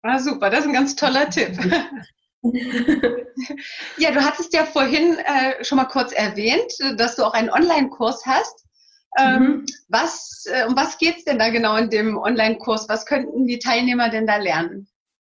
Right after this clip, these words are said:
Speaker 2: Ja, also ich hab's so gemacht, dass, äh, dass, äh, wir alle gleichzeitig gestartet haben. Also im Moment ist er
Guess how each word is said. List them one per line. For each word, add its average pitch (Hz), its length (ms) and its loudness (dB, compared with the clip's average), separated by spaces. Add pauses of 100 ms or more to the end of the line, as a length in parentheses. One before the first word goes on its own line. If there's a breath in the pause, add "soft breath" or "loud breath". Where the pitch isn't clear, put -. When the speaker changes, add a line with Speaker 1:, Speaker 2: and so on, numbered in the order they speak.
(140)
Speaker 2:
Ja, 214 480 -2 (480 loud breath)
also 226 140 2
ich 240 100 2
hab's - 180 -2
so 269 200 2
gemacht, 285 440 4
dass, 240 260 0
äh, 233 340 0
dass, - 420 -4
äh, 208 280 -2
wir 208 320 0
alle 247 180 2
gleichzeitig 233 600 0
gestartet 277 680 0
haben. 311 280 4
Also 214 180 0
im 214 80 2
Moment 226 360 2
ist 269 180 -4
er 233 180 2